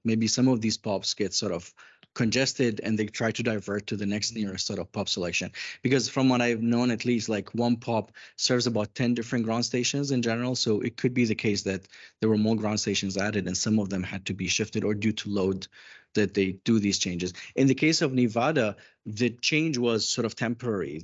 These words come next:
Speaker 1: It was only
Speaker 2: Oh.
Speaker 1: over a couple of, like, a month or two, and then eventually it switched back.
Speaker 2: Okay.
Speaker 1: So
Speaker 2: And
Speaker 1: that could maybe tell something that it
Speaker 2: Yeah.
Speaker 1: might be related to some load issues.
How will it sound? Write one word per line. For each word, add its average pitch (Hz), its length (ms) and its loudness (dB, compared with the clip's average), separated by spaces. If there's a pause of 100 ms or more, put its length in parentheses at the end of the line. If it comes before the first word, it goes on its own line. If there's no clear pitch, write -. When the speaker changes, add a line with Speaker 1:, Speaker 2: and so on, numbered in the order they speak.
(140)
Speaker 1:
It 120 80 -4
was 110 180 0
only 127 260 0
Speaker 2:
Oh. 120 60 0
Speaker 1:
over 110 200 -2
a 104 60 -2
couple 117 320 -2
of, 95 200 -4
like, 110 180 -4
a 123 40 2
month 117 300 2
or 107 80 2
two, 170 340 4
and 110 120 2
then 113 240 2
eventually 127 500 2
it 95 80 -4
switched - 380 -4
back. - 280 -6
Speaker 2:
Okay. 104 240 -8 (340)
Speaker 1:
So - 140 2
Speaker 2:
And 135 80 6
Speaker 1:
that 123 140 0
could 127 240 -2
maybe 123 240 2
tell 113 280 -2
something 110 280 -2
that 101 100 0
it 95 100 -2
Speaker 2:
Yeah. 104 120 0
Speaker 1:
might 117 140 0
be 117 80 2
related 104 280 -2
to 104 80 -2
some 98 300 -2
load 90 240 -2
issues. - 440 -8